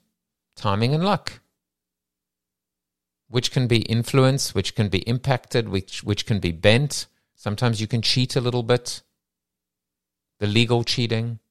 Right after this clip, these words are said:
you can, you know, shortcuts, whatever. I mean, you can think very lateral, uh, very laterally about it. Gary Player, "The more I practice, the luckier I get."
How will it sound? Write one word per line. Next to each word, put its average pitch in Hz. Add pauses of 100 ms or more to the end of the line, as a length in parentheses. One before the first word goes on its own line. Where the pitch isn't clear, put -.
(140)
you -
can, 95
you 107
know, 95 (840)
shortcuts, -
whatever. 127
I 110
mean, 117
you -
can 117
think 131
very 117
lateral, 147
uh, -
very 117
laterally 104
about 87
it. - (1500)
Gary 107
Player, 110
"The 90
more 95
I 110
practice, 101
the -
luckier 92
I 107
get." -